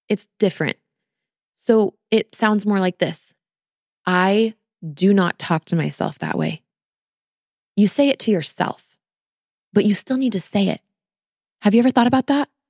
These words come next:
Have you ever thought about how important it is to say things to yourself so that you can hear yourself say it? I remember there was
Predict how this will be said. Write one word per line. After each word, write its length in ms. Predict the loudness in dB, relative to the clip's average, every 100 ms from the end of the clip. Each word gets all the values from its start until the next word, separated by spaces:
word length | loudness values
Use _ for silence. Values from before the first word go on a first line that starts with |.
| _ _ _ _ _ 2
Have 100 | 2
you 40 |
ever 120 | 2
thought 220 | 2 2 2
about 240 | 2 0
how 140 | 0
important 420 | -2 0 -4 -2 0
it 80 |
is 120 | 0 0
to 100 | -4
say 240 | 0 0
things 280 | 2 0 -2
to 180 | -2 0
yourself 440 | 0 0 -4 -4
so 120 | -4 -2
that 80 |
you 100 | -2
can 140 | -4 -8
hear 260 | -6 -2
yourself 400 | 0 0 -2 -4
say 200 | -4 -4
it? 100 | -4 -6 _ _ _ _ _ _ _ _ _ _ _ -4
I 120 | -2
remember 580 | 2 2 2 2 2 0
there 200 | 0 0
was 300 | 0 -2